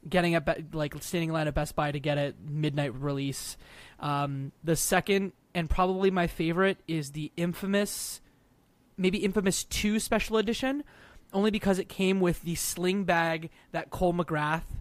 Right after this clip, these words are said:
like, uh, actually used in the game, which has, like, the s-, the Thievius Raccoonus little logo on it. Uh, 'cause I, I, I don't know if, um, at the time Sucker Punch was using that logo or what, but that logo was on the bag, and it's dope. So it's, like,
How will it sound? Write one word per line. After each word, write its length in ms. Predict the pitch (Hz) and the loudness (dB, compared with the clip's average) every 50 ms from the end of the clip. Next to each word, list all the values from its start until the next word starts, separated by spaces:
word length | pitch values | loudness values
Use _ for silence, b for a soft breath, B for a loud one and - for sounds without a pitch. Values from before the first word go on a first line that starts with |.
| - - _ - | -12 -14 _ -10
like, 500 | - 160 151 - 151 139 - - - - _ _ _ _ | -6 -4 -4 -4 -6 -8 -12 -16 -20 -20 _ _ _ _
uh, 280 | - 160 151 143 143 139 | -4 -2 -2 -2 -2 0
actually 440 | - 165 165 - - - 165 160 151 | 0 0 0 0 -2 -2 0 0 2
used 560 | 151 147 147 143 139 147 160 160 165 156 151 | 2 0 0 -2 -2 -2 2 2 2 4 4
in 60 | 175 160 | 2 2
the 80 | 156 | 2
game, 380 | 143 151 147 151 170 214 262 254 b b b b b - | 0 0 0 0 0 -2 -2 -4 b b b b b -4
which 180 | 170 165 - | -4 -2 0
has, 260 | - 175 170 170 156 180 | 0 2 2 2 0 0
like, 220 | 165 160 - - | -2 -2 -2 -2
the 80 | - 156 | -2 0
s-, 380 | 151 151 147 - - - - - | 0 0 0 -2 -6 -8 -8 -10
the 340 | - 156 - 160 147 143 143 - | -10 -6 -2 0 0 0 -2 -4
Thievius 400 | - 185 170 165 175 170 151 - | -4 -4 0 2 2 2 2 0
Raccoonus 600 | - 170 160 - - 160 160 170 170 160 - - | -4 -4 -4 -4 -4 -2 -2 -2 -2 -2 -4 -4
little 200 | 175 165 156 151 | -4 -2 -2 -2
logo 300 | 143 147 147 151 175 175 | -2 -2 -2 0 2 2
on 160 | 175 180 185 202 | 4 4 4 2
it. 180 | 220 220 220 b b b b b b b b b - | 2 0 -2 b b b b b b b b b -10
Uh, 160 | - 151 143 | -8 -8 -8
'cause 180 | 143 - 147 160 | -8 -4 -4 -4
I, 60 | 175 - - | -4 -2 -2
I, 140 | 175 175 165 | -4 -2 -2
I 80 | - 180 | 0 0
don't 100 | 175 185 | 2 2
know 140 | 185 175 175 | 4 4 2
if, 260 | 170 - - - - | 2 0 -6 -6 -4
um, 320 | 160 156 151 147 139 143 - | -2 0 0 0 -2 -4 -6
at 100 | 151 - | -6 -6
the 60 | - | -6
time 320 | 156 - - 170 160 160 151 | -6 -4 -4 -2 -2 -2 0
Sucker 240 | - 180 - 180 147 | -2 -2 0 0 0
Punch 200 | 175 160 147 165 | 0 0 0 -2
was 120 | 156 147 | -4 -4
using 160 | 160 151 170 | -4 -2 -2
that 120 | 160 156 143 | -4 -2 -2
logo 220 | 156 156 156 156 | -2 0 2 2
or 160 | 156 156 147 | 2 2 2
what, 320 | 143 135 139 151 180 - - | 0 0 0 0 0 0 0
but 120 | 175 - | 0 0
that 180 | 170 160 - 160 | 0 0 0 0
logo 240 | 160 160 151 156 | 0 0 0 0
was 120 | 160 151 147 | 0 0 0
on 100 | 160 151 | -2 -2
the 80 | 151 139 | -2 -2
bag, 280 | - 139 143 160 170 | -4 -2 -2 -2 -2
and 80 | 160 147 | -4 -4
it's 200 | 127 131 - - | -6 -8 -14 -10
dope. 360 | - - 151 139 123 110 - | -6 -4 -4 -4 -2 -2 -2
So 180 | - - 156 143 | -2 0 -2 -2
it's, 120 | 139 - | -2 -2
like, 260 | 160 143 139 135 - | -4 -4 -4 -6 -10